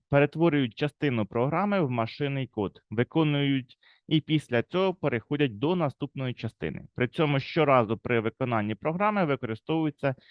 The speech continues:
інтерпретатор. Так, теж одна із функцій чи частин, великих частин мови програмування, середовища мови програмування. І воно слугує для того, щоб був зв'язок між комп'ютером, апаратною частиною і,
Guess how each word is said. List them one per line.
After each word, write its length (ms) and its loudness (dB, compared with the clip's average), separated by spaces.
інтерпретатор. 1000 -2
Так, 180 2
теж 240 6
одна 340 2
із 100 -2
функцій 540 -6
чи 160 -12
частин, 500 0
великих 480 2
частин 520 -2
мови 300 2
програмування, 760 0
середовища 720 0
мови 240 -4
програмування. 800 -2
І 300 2
воно 400 -2
слугує 440 2
для 160 0
того, 300 -4
щоб 240 -6
був 300 -2
зв'язок 560 0
між 260 -4
комп'ютером, 800 -2
апаратною 600 0
частиною 560 -4
і, 260 -2